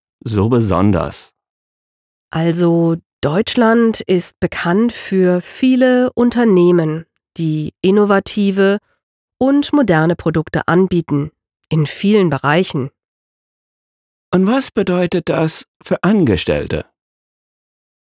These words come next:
Speaker 2: Wenn man in einer solchen Firma arbeitet,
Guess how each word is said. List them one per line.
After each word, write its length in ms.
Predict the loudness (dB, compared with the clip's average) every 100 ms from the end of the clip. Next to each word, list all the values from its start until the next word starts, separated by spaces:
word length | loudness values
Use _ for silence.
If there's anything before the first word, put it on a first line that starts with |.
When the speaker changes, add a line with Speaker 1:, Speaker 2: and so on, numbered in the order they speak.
| _ _
Speaker 2:
Wenn 220 | 0 2
man 240 | 4 2 2
in 320 | 2 2 2
einer 480 | 2 2 2 2 0
solchen 640 | 0 0 0 0 0 0
Firma 580 | -2 -4 -2 0 -2 -4
arbeitet, 840 | -2 0 2 2 0 0 -4 -4